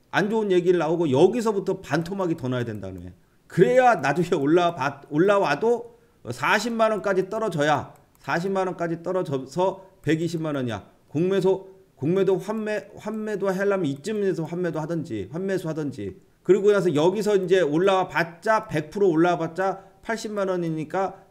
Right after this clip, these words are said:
지금 가격이다 이거야. 그러니까 얘네들은 "우리는 끄떡 없어." 그러니까 이걸 더 떨어뜨려야 돼. 얘 좀 안심하고선 일 년 동안 공매도 금지를, 일 년 동안 가니까 안심하고 공매도 금지가 되려면 일 년 동안은,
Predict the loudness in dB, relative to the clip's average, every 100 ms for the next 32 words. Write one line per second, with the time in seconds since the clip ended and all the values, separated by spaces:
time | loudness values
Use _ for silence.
0 | -6 -2 -2 0 0 0 -2 -4 -6 -6
1 | -10 -4 -2 0 0 0 0 -2 -2 -4
2 | -6 -20 _ 0 2 2 -2 -4 -6 -8
3 | -6 -6 -6 -14 _ _ _ _ -10 -2
4 | 2 4 2 0 0 2 2 2 0 -2
5 | -2 -2 -4 0 2 2 0 2 2 0
6 | -2 -2 -4 -4 -2 -2 -2 -6 _ _
7 | _ _ -4 0 2 2 -2 -2 -2 -2
8 | 0 0 0 -4 -2 0 -2 -6 -4 -4
9 | -6 -6 -4 -2 -2 0 0 0 -2 -2
10 | -2 -2 -2 -4 -4 -6 -8 -8 -6 -6
11 | -6 -6 -4 -6